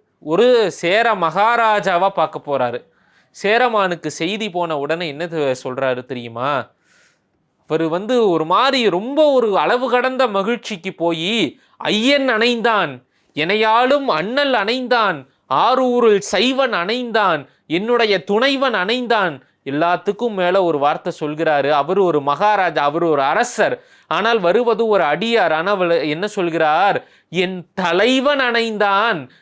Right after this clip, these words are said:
தரணியெல்லாம் உய்ய அணைந்தான்." அணைந்தான் மகிழ்ச்சியில கூத்தாடுகிறார் சேரமான் பெருமாள். அப்படி வந்து அவர் தலைவனுங்கிறாரு. ஒரு அடியார் தான் அவரு, இவரு ஒரு அரசர். ஆனா அந்த அரசர் அடியார் என்ற வேறுபாடு அவர்களுக்குள் இல்ல.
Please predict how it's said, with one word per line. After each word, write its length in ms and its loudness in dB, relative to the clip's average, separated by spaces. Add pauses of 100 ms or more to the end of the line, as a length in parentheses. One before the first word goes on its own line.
(120)
தரணியெல்லாம் 800 0
உய்ய 400 0
அணைந்தான்." 640 -2
அணைந்தான் 840 0
மகிழ்ச்சியில 640 0
கூத்தாடுகிறார் 800 2
சேரமான் 560 0
பெருமாள். 460 0 (840)
அப்படி 360 -2
வந்து 240 0
அவர் 320 0
தலைவனுங்கிறாரு. 920 0
ஒரு 200 -4
அடியார் 480 0
தான் 140 2
அவரு, 300 2
இவரு 360 0
ஒரு 180 2
அரசர். 460 0
ஆனா 240 -2
அந்த 180 0
அரசர் 320 0
அடியார் 380 2
என்ற 240 -2
வேறுபாடு 480 2
அவர்களுக்குள் 580 -4
இல்ல. 380 -2